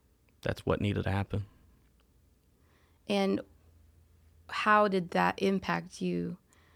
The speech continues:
Speaker 2: um, now in, you know, in the progression of your life, like, looking, looking forward and being in the present? Like, how did that decision impact you?
Speaker 1: So now when I, I have any decision that I have to face, you know, I don't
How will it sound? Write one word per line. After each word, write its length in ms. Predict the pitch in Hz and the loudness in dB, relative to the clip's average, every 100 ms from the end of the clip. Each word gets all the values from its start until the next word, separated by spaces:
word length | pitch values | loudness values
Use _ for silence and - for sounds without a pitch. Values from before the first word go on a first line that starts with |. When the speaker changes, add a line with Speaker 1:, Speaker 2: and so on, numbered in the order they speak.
| - - | -18 -4
Speaker 2:
um, 380 | 180 175 180 185 | -2 0 2 4
now 480 | 190 185 180 175 - | 6 6 4 2 0
in, 440 | 190 180 175 175 180 _ _ _ _ _ _ _ - | 2 2 2 0 -4 _ _ _ _ _ _ _ -2
you 120 | 185 | 0
know, 220 | 170 - - | 2 0 2
in 140 | 190 | 4
the 80 | 185 | 4
progression 500 | - 170 185 190 190 | 4 6 6 6 2
of 80 | 170 | 2
your 120 | 170 | 2
life, 320 | 175 202 202 | 6 6 6
like, 220 | 185 175 185 | 2 -2 -2
looking, 420 | 185 180 170 170 - | 0 0 0 -4 0
looking 480 | 190 185 180 180 - _ | 2 2 2 0 -4 _
forward 680 | - 214 214 185 175 175 202 - | 2 4 6 4 4 2 -2 -6
and 300 | 196 180 165 | -2 -2 0
being 260 | 190 185 180 | 2 4 4
in 100 | 175 | 0
the 60 | |
present? 440 | 165 190 180 175 180 | 0 0 0 -2 -4
Like, 220 | 175 170 | -6 -6
how 260 | - 185 180 | -2 0 0
did 200 | 175 160 | -2 0
that 220 | 180 - | 0 0
decision 680 | 190 - 180 170 180 180 185 - | -6 -4 -4 -2 -2 -2 -4 -4
impact 460 | 185 180 175 185 - | -2 -2 -6 -8 -8
you? 180 | - - _ _ - - - - - | -10 -10 _ _ -20 -20 -20 -16 4
Speaker 1:
So 160 | 117 | 6
now 460 | 107 107 143 127 104 | 8 10 10 10 6
when 240 | - 110 | 2 2
I, 300 | 107 107 - - - - | 4 2 0 -8 -10 -4
I 100 | 107 | 2
have 200 | 107 - | 2 4
any 240 | 131 135 | 6 8
decision 440 | 110 107 107 104 104 | 6 2 0 0 0
that 100 | 107 | 0
I 60 | |
have 200 | 107 110 - | 0 -4 -6
to 80 | |
face, 340 | - - 117 - | -4 -4 -4 -4
you 60 | 104 | -2
know, 240 | 104 117 - | -2 -4 -4
I 120 | 110 | -2
don't 220 | 107 107 | -2 -2